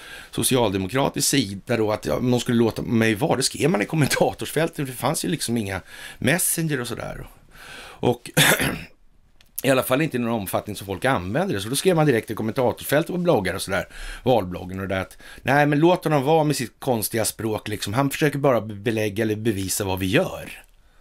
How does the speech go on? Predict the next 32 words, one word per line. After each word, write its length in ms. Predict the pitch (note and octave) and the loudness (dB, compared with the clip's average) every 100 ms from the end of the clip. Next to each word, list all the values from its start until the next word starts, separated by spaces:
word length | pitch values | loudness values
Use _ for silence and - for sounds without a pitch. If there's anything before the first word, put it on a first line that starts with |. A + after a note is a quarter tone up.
| _ _ - | _ _ -6
Ja, 400 | - G2+ B2+ - - _ - _ _ _ - | -4 -2 -6 -12 -20 _ -20 _ _ _ -4
det 100 | B2 | 0
var 180 | C#3 C3 | 0 0
fint 360 | - D3 F#2+ - | 0 -2 -4 -8
då. 160 | - - _ - - - - | -20 -20 _ -20 -20 -20 -8
Det 60 | D#3+ | 0
var 100 | E3+ | 0
väl 120 | A#2 | 0
tjusigt. 640 | - - - - - - - - _ _ _ _ _ _ _ - - - | -2 -4 -6 -10 -12 -20 -20 -20 _ _ _ _ _ _ _ -20 -10 0
Ja, 220 | A#2+ - - | 0 -2 -2
så 220 | F3+ E3+ | 4 4
illa 180 | C3 G2+ | 4 0
var 100 | G2 | -2
det 80 | |
då 100 | B2 | 0
i 40 | A#2 | 0
alla 100 | A2 | -2
fall. 160 | G2+ - - - | -8 -14 -18 -18
Och 260 | - - D#3 | -16 2 6
därför 240 | D#3+ E3+ | 6 6
är 100 | D#3+ | 4
det 60 | D3+ | 4
otroligt 580 | D#3+ - D3 F3+ E3+ E3 | 2 2 2 4 2 2
s-, 200 | - - _ _ - | -2 -6 _ _ -12
alltså, 260 | - D3 - | -2 0 0
skönt 580 | - - F#3 F3+ E3+ - | -2 2 6 4 2 0
och 120 | D3+ | 0
bra 320 | C3 C#3 C3+ | 4 4 4
och 180 | D3+ C#3+ | 0 2
roligt, 400 | D#3 B2 B2 B2 | 2 2 0 0
glädjande 500 | C#3 B2+ A2 A#2 A2+ | 2 2 2 0 0
och 180 | - | -4